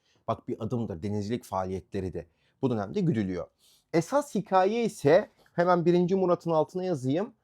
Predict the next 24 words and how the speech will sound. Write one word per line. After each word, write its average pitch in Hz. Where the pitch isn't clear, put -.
İkinci 190
Murat 165
döneminde 92
arkadaşlar. 87
Şimdi -
ikinci 214
Murat 180
saltanatı 110
uzun 147
bir 90
dönem. 92
Bin 113
dört 117
yüz -
yani 98
elli 110
bir 117
tarihine 107
kadar 107
tahta 113
kalıyor 87
kendisi 95
ikinci 117
Murat. -